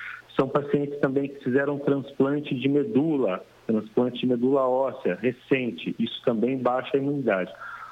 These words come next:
Ou pacientes que estão na vigência, de, por exemplo, de uma quimioterapia mais agressiva, de um tratamento mais pesado.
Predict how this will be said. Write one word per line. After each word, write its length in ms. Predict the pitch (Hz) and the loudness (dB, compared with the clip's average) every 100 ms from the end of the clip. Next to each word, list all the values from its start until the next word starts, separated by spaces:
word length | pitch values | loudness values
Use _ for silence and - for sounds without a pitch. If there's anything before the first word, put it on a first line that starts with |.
| - - | -4 0
Ou 200 | 156 185 | 0 0
pacientes 640 | - 185 - 165 156 156 | -2 -2 0 0 0 -2
que 80 | - | -4
estão 300 | - - 151 | -2 -2 0
na 100 | 151 | 0
vigência, 580 | 143 143 120 135 139 147 | 0 -2 2 0 0 -2
de, 160 | 139 120 - | -2 -4 -2
por 120 | 139 | 0
exemplo, 520 | 135 123 127 127 131 | 0 0 0 -2 -2
de 80 | 131 | 0
uma 180 | 143 139 | 0 -2
quimioterapia 960 | - 147 143 147 143 143 143 143 143 143 - - - | 0 2 2 2 0 -2 0 2 2 -2 -10 -14 -8
mais 480 | 139 139 143 147 139 | 0 2 4 2 2
agressiva, 800 | 147 143 147 147 147 151 135 107 | 0 0 -2 -2 -2 0 2 2
de 80 | 101 | 0
um 80 | 113 - | -2 -2
tratamento 600 | 127 120 123 120 123 127 | -2 0 0 0 0 0
mais 240 | 127 131 - | 0 0 -2
pesado. 540 | 151 139 127 98 - | -2 0 0 0 -4